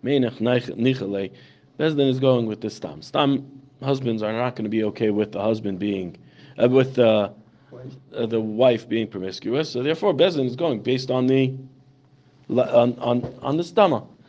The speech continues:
So therefore, if you're gonna have it that one guy is gonna say out of all of them that it happens to, Bezdin is not concerned about that. But everybody else will be okay with it. So therefore, Bezdin is okay. Iboilu, Baal Shemachal al Kinoi, Kinoi Machal al Yene Machal. Now, the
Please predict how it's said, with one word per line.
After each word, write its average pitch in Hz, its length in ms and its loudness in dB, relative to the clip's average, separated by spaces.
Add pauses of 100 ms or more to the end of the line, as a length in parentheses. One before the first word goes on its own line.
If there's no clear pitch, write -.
(160)
So - 160 -10
therefore, 147 500 4 (260)
if - 160 -12
you're 98 120 -4
gonna 110 180 -4
have 165 240 -2
it 120 120 -2
that 107 120 -4
one 135 240 0
guy 151 160 4
is 120 140 -2
gonna 117 180 -4
say 120 300 0
out 110 80 -2
of 117 100 -6
all 131 160 2
of 123 60 -2
them 127 140 -2
that 139 120 0
it 175 80 4
happens 151 320 0
to, 135 260 -2 (360)
Bezdin 135 240 -2
is 120 60 -6
not 117 180 -6
concerned 110 380 -2
about 92 260 -6
that. 73 180 -12
But - 140 -10
everybody 139 420 -2
else 131 400 0 (420)
will 110 120 0
be 113 160 6
okay 123 260 0
with 110 160 -2
it. 95 140 -12
So 95 80 -10
therefore, 101 340 -8
Bezdin 87 460 -8 (1040)
is 80 120 -8
okay. 71 200 -12 (720)
Iboilu, 160 580 8
Baal 156 200 -4
Shemachal 139 500 -4
al 127 80 -4
Kinoi, 131 360 -2
Kinoi 135 340 -2
Machal 123 340 -4
al 110 60 -2
Yene 107 300 -2
Machal. 87 300 -10
Now, - 160 -16
the - 140 -18